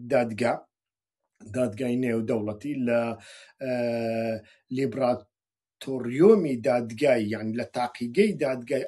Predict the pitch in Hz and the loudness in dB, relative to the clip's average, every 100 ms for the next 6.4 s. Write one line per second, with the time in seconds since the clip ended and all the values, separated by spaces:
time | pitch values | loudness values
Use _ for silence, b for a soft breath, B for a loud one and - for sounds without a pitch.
0 | - 135 127 151 180 170 165 156 135 127 | -6 -4 -4 -4 -4 -2 0 0 2 0
1 | - 135 127 127 139 147 123 117 - 113 | -2 -6 -4 -4 -2 -2 -2 -8 -10 -8
2 | 156 160 160 156 B B 147 147 143 143 | -8 -2 -2 -2 B B -8 -4 -4 -4
3 | 160 156 165 143 120 123 123 B - 127 | -6 -6 -8 -6 -4 -4 -6 B -20 -18
4 | 117 _ 131 151 - - 156 135 - - | -18 _ -14 -12 -12 -8 -6 -4 -6 -2
5 | 175 151 123 135 123 127 - 139 127 120 | 0 0 -2 -4 -4 -6 -4 -4 -2 -4
6 | 113 160 165 165 | -4 -6 -6 -8